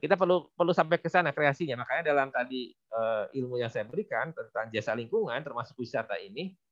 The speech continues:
mari kita jadikan, eh, turunan produk dari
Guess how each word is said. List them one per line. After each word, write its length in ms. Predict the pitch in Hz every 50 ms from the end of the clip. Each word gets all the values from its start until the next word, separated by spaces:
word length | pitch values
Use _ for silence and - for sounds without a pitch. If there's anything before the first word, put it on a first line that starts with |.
| _ _ _ _ _ _ _ - 123
mari 240 | 120 120 143 180 175
kita 320 | - 156 - 147 139 139
jadikan, 640 | 131 135 131 131 120 - - 156 160 175 180 160 -
eh, 320 | - - - 127 123 123 120 -
turunan 640 | 170 170 180 175 170 170 170 175 175 175 180 175 165
produk 480 | 165 170 170 165 147 135 151 175 - - _ -
dari 480 | 143 131 143 143 143 147 156 151 - -